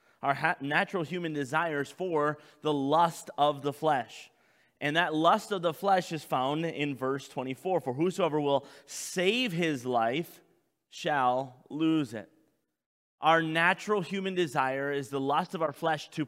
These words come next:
self-preserve ourselves, to hold on to what we have, to grip it, to hold it tightly. But Jesus teaches us that if we are going to self-preserve,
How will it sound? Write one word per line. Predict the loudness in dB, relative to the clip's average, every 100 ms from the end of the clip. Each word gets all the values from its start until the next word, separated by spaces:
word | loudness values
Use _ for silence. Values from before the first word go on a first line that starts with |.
| -8
self-preserve | -8 0 2 2 -4 -20 -20 -4 0 0 0 2 4 4 2 0
ourselves, | -4 -2 -2 -4 -4 -6 -4
to | -6
hold | 0 4 4 4
on | 4 4 4 2 -2
to | -6
what | -4 -6
we | -6
have, | -8 -6 -8 -12 _ _ _ _ -6
to | -4
grip | -4 0 0 2
it, | -2 -2
to | -8
hold | -2 -2
it | -2 -2
tightly. | -2 -2 -8 -18 _ _ _ _ _ -2
But | -2
Jesus | 0 0 0 0 -2
teaches | -4 -6 -6 -2 -2
us | 0 -2 -2
that | -2
if | 0 -4 -2
we | 2
are | 2
going | 2 -2 -4
to | -6 -8
self-preserve, | -2 2 2 0 -6 -4 0 2 2 2 -2